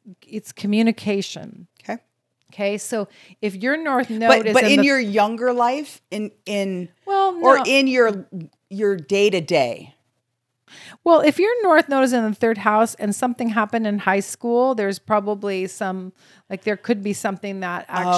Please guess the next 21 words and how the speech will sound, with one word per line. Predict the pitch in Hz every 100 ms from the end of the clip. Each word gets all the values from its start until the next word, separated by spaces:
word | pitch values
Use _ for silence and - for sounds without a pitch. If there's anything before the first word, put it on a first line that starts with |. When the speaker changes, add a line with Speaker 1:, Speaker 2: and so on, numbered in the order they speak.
| 175
Speaker 1:
actually | 170 196 190 185 -
is | 190 180
a | 190
healing | 185 226 262 294 175
that | 104 -
you | 190
need | 180
to | 175
do | 170 175 165
over | 170 170
that. | 170 180
Maybe | 185 185
you | 208
existed | 214 165 165 277 - 302 190
in | 185
your | 180
South | 170 190 180 175
Node | 190 180 185
in | 196
high | 233 214
school. | 165 - 170 147 180 269